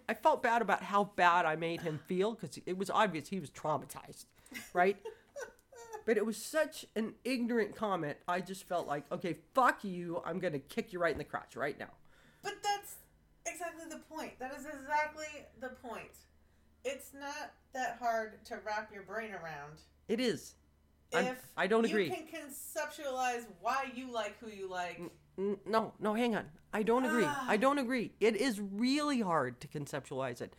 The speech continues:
Speaker 1: Since Jay was a little boy, it's always been boys and girls, boys and girls, boys and girls. He got to be a full-grown man before the concept even hit him <sighs> that it wouldn't be boys and girls.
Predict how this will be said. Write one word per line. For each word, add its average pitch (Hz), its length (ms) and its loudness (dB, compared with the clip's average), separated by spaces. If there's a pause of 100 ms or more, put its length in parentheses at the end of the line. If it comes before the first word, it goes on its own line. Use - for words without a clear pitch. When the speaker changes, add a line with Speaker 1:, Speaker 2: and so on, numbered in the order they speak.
(280)
Speaker 1:
Since - 380 0
Jay 233 380 2
was 269 220 -2
a 240 60 4
little 214 500 4
boy, 208 440 0 (600)
it's 196 280 -4
always 220 360 4
been 214 180 4
boys 196 240 0
and 180 80 -2
girls, 165 180 0
boys 156 260 -4
and 151 80 -2
girls, 139 200 -4
boys 135 240 -6
and 131 100 -8
girls. 123 140 -6 (180)
He 285 320 0
got 262 360 0
to 247 80 0
be 220 160 2
a 196 80 2
full-grown 247 720 2
man 233 300 0
before 185 360 0
the 185 120 -2
concept 208 600 -2
even 185 300 -4
hit 170 420 0
him 127 180 -6 (300)
<sighs> - 300 -20
that 170 100 2
it 151 80 2
wouldn't 165 260 -2
be 143 120 -6
boys 131 280 -2
and 135 100 -6
girls. 110 280 -12